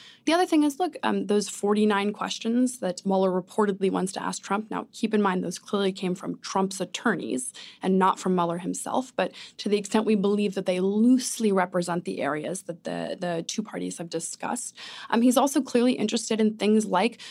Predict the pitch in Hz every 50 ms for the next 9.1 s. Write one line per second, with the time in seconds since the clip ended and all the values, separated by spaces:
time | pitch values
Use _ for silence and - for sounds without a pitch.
0 | - - - 208 214 214 - - 214 226 220 220 233 214 233 233 233 202 233 302
1 | - - - - - 247 - - - - - - - - 196 202 196 208 202 -
2 | - 202 214 214 226 226 220 220 - 220 202 208 202 214 262 277 - - 208 190
3 | 180 190 - - 208 214 214 - - - - - 247 220 - - - - - -
4 | 185 220 - - 220 233 214 214 214 220 214 214 - 214 208 214 - - - -
5 | 185 202 202 190 190 - - 226 214 208 202 196 220 220 233 233 220 - - 254
6 | 269 233 202 185 175 175 175 185 190 190 - 196 202 196 190 196 196 202 202 202
7 | 196 190 196 220 214 196 175 170 - 170 165 165 175 175 185 196 196 190 196 196
8 | 202 196 196 196 196 196 190 180 208 214 - - - 180 170 170 165 156 170 175
9 | -